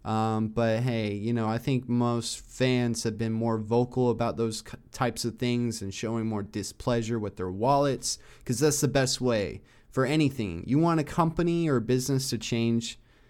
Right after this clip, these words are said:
speak with your wallet. Speak with your wallet. You bitch about the new Madden every year,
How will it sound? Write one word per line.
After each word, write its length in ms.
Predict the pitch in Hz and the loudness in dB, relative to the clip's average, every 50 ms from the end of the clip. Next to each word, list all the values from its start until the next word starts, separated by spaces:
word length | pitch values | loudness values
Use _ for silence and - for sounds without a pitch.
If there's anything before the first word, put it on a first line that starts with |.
| _ _ _ _ _ | _ _ _ _ _
speak 420 | - - - - - 202 196 190 - | -10 -10 -10 -2 0 0 2 4 2
with 140 | 165 143 | 2 2
your 100 | - 131 | 2 2
wallet. 440 | 123 117 104 98 87 65 50 - - - _ _ _ _ - _ | 2 2 2 2 0 -2 -6 -8 -14 -18 _ _ _ _ -20 _
Speak 520 | - - - - - 151 151 147 143 143 139 | -12 -12 -12 -4 -2 0 2 2 2 0 0
with 180 | 135 127 - | -2 0 0
your 80 | 123 120 | 0 0
wallet. 300 | 113 107 101 95 85 92 | 0 0 0 -2 -2 -2
You 160 | 123 151 180 | 0 -2 2
bitch 260 | 156 185 180 170 - | 4 4 4 4 2
about 500 | 165 147 160 156 151 147 143 139 113 - | 0 0 4 4 6 6 4 4 2 2
the 60 | 131 135 | 2 4
new 180 | 139 147 151 | 4 6 6
Madden 440 | 147 143 143 143 143 139 143 143 143 | 6 6 6 4 4 2 2 2 2
every 200 | 139 139 143 139 | 2 2 2 2
year, 460 | 147 147 147 147 147 147 147 147 - | 2 2 2 2 2 2 0 -2 -8